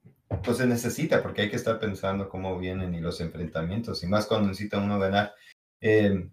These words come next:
yo iba a dejar ir a Juwan Johnson y iba a agarrar lo de Likely, pero <laughs> desapareció Likely. Dije, como, como dijiste, ya había ganado, pero decidí quedarme con Juwan, con Juwan Johnson, y al final de cuentas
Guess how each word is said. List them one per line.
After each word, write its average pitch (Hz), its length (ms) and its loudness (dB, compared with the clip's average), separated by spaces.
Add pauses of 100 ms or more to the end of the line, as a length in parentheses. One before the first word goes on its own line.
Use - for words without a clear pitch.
yo 113 220 6
iba 131 200 10
a 113 40 12
dejar 117 340 8
ir 123 160 4
a 104 420 8
Juwan 104 380 -2
Johnson 104 720 0 (840)
y 117 320 8
iba 120 140 12
a - 20 12
agarrar 135 340 12
lo 147 100 10
de 127 120 10
Likely, 123 400 8
pero 117 480 12
<laughs> 143 320 4
desapareció 120 640 6
Likely. 156 400 8
Dije, 139 360 0 (380)
como, 180 240 8
como 165 220 12
dijiste, 180 320 10 (160)
ya 147 120 10
había 185 220 12
ganado, 175 640 8
pero 113 500 2 (420)
decidí 120 380 -6
quedarme 127 460 2
con 113 180 0
Juwan, 123 400 2 (760)
con 107 200 2
Juwan 113 400 4
Johnson, 117 580 -2
y 98 440 0
al 101 140 4
final 113 260 2
de 123 120 4
cuentas - 720 4